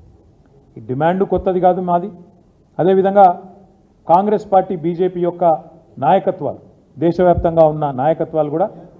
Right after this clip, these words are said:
వాళ్ళకు కూడా ఈ విషయంలో స్పష్టత ఉంది. ఏమని, అవసరం ఉన్న కాడ, ఇబ్బంది ఉన్న కాడ, గతంలో ఇచ్చిన ఉదంతాలు కూడా ఎన్నో ఉన్నాయి. ఇంతకుముందు నేను చెప్పినట్టు చెస్నా ఉదంతంలో కూడా ఒక స్థిరమైన విధానపరమైన నిర్ణయం కూడా అప్పటి కేంద్ర ప్రభుత్వం కూడా తీసుకొని ఉన్నది.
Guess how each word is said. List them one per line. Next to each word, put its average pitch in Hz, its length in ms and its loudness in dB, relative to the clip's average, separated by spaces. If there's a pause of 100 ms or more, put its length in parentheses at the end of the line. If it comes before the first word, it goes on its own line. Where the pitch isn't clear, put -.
(120)
వాళ్ళకు 220 260 6
కూడా 226 140 4
ఈ 214 160 2
విషయంలో 214 260 -2
స్పష్టత 214 400 2
ఉంది. 160 220 2 (540)
ఏమని, 202 280 2 (640)
అవసరం 185 360 4
ఉన్న 190 140 -2
కాడ, 196 340 4 (760)
ఇబ్బంది 190 340 4
ఉన్న 185 140 0
కాడ, 185 260 6 (540)
గతంలో 208 260 0
ఇచ్చిన 196 240 -4
ఉదంతాలు 196 420 4
కూడా 196 140 2
ఎన్నో 180 160 -2
ఉన్నాయి. 196 280 -4 (380)
ఇంతకుముందు 202 380 0
నేను 185 180 -4
చెప్పినట్టు 185 320 -6 (120)
చెస్నా 202 280 0
ఉదంతంలో 180 500 0
కూడా 170 320 2 (400)
ఒక 156 140 -4
స్థిరమైన 233 600 0
విధానపరమైన 202 680 4
నిర్ణయం 180 360 -6
కూడా 196 140 -2
అప్పటి - 220 0
కేంద్ర 175 220 -4
ప్రభుత్వం 160 380 -4
కూడా 170 160 -4 (400)
తీసుకొని 160 320 -4
ఉన్నది. 113 220 -10